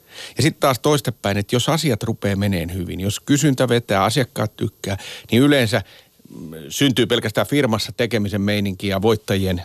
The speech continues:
voittajien niinku gloria. Mut se kertoo myöskin siitä, että tehdään asioita oikein. On johdettu oikein, on vedetty oikea strategia,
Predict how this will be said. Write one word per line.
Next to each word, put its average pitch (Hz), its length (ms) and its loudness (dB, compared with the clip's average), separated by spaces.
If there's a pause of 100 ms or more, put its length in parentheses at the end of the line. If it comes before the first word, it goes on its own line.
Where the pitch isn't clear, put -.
(120)
voittajien 101 340 0
niinku 92 160 0
gloria. 123 380 2 (260)
Mut 156 120 -2 (500)
se 202 180 -4
kertoo 127 340 0
myöskin 156 300 2
siitä, 160 260 0
että 143 200 -2
tehdään 117 300 2
asioita 127 400 -2
oikein. 107 420 -2 (280)
On 85 160 -8
johdettu 139 500 2
oikein, 143 360 0
on 98 160 -2
vedetty 98 320 -2
oikea 117 340 2
strategia, 135 560 -2